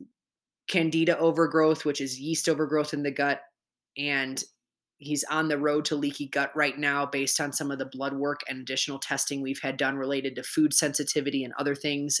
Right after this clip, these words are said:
And so we're learning a lot right now too about environmental toxins, you know, the products that we use, the environment that we live in.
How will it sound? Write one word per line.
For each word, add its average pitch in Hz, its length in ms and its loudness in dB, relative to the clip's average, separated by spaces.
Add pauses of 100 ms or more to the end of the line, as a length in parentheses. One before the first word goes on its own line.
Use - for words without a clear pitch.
And 131 120 -4
so 127 380 0 (540)
we're 156 160 6
learning 151 280 4
a 143 60 -2
lot 143 220 2
right 143 140 2
now 139 180 2
too 202 280 4
about 143 320 4 (960)
environmental 160 580 6
toxins, - 960 0
you 151 80 -4
know, 139 120 -2
the 131 120 -8 (160)
products 165 400 6
that 120 160 0
we 131 100 -2
use, 113 580 -2 (280)
the 135 120 -2
environment 165 560 4
that 156 180 2
we 165 80 6
live 165 240 6
in. 131 80 -6